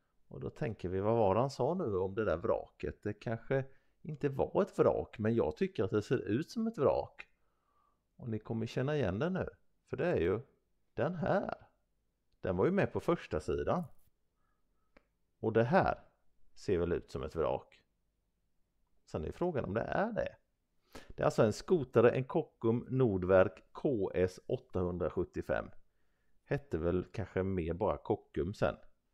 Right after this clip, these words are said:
Men någon, om det var, jag vet inte riktigt historien där, om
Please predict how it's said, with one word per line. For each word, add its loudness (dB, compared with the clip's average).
Men -4
någon, -2
om -4
det -2
var, -2
jag -2
vet 2
inte -2
riktigt -4
historien -4
där, 0
om -6